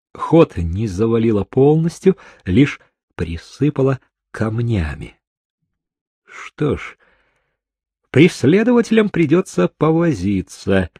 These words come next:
разбирая завал. А за это время нужно добраться до места, где остались лошади.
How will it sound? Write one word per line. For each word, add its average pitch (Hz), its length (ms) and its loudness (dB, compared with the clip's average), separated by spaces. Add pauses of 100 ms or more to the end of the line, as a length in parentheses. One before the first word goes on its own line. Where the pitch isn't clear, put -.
(140)
разбирая 92 960 -2
завал. 90 680 -4 (840)
А 107 200 -2
за 98 200 -2
это 110 260 4
время 117 300 4
нужно 101 400 -2
добраться 98 680 -2
до 95 220 -2
места, 127 560 -2 (440)
где 87 400 -2
остались 113 680 -2 (460)
лошади. 92 800 -4